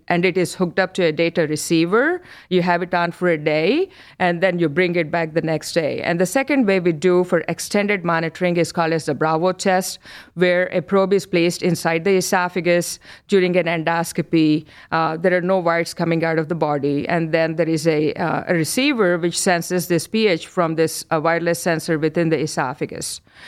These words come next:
So these tests are typically done if the doctor is not certain if your symptoms are,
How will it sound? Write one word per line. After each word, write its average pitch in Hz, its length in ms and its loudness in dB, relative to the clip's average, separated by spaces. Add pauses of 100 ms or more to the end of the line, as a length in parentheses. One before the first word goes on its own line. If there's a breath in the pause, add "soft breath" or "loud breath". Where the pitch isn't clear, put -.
(220 loud breath)
So 220 140 0
these 277 280 0
tests 208 280 -4
are 190 60 0
typically 202 560 -2
done 180 460 -2 (260 loud breath)
if 170 140 0
the 175 80 0
doctor 170 400 -2
is 180 220 0
not 165 200 -2
certain 190 460 0
if 170 120 -2
your 170 100 2
symptoms 175 580 -2
are, 156 440 2